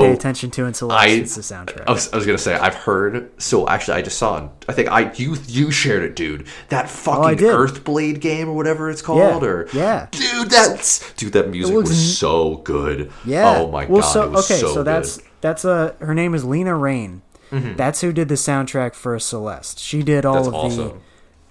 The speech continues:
Speaker 1: I think all of the, uh, A side. So basically, all of the music that plays in the, in the main level of the game,
Speaker 2: Mm-hmm.
Speaker 1: and it's, it's,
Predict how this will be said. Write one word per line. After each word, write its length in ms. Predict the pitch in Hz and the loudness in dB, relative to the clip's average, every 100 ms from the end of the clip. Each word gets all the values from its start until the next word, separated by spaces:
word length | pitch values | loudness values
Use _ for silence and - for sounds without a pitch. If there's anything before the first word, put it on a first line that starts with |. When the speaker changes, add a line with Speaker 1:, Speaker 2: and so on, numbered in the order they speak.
| - | -10
Speaker 1:
I 80 | 127 | -4
think 220 | 190 160 127 | -2 -4 0
all 280 | 147 143 | 2 4
of 280 | 131 113 131 - | 2 -2 -12 -16
the, 320 | - 110 104 95 _ _ _ _ _ 127 | -14 -12 -12 -18 _ _ _ _ _ -6
uh, 260 | 117 107 - | -4 -6 -8
A 180 | 143 143 | -4 -2
side. 480 | 123 113 95 85 - - | -2 -6 -8 -14 -18 -20
So 220 | - 135 | -10 -6
basically, 600 | 113 147 - 143 139 127 - - _ _ - | -2 -2 -2 -2 -2 -4 -8 -20 _ _ -2
all 240 | 143 170 | 2 2
of 100 | 139 | 2
the 320 | 147 135 139 - | 0 0 -4 -8
music 420 | 135 147 139 131 | -4 -2 -2 -4
that 180 | 127 120 | -6 -8
plays 380 | - 131 123 117 | -6 -4 -4 -6
in 220 | 120 117 | -8 -6
the, 180 | 120 - | -8 -8
in 160 | 131 | -10
the 80 | 120 | -8
main 340 | 117 123 127 | -8 -8 -6
level 300 | 120 120 120 | -6 -6 -6
of 100 | 117 | -8
the 60 | 107 | -8
game, 460 | 104 107 120 139 143 - - | -8 -8 -6 -8 -10 -16 -8
Speaker 2:
Mm-hmm. 320 | 135 104 85 | -8 -8 -8
Speaker 1:
and 300 | 139 131 139 _ | -6 -6 -10 _
it's, 360 | 139 - - - _ _ _ | -16 -8 -8 -8 _ _ _
it's, 380 | 151 143 - - | -8 -6 -8 -10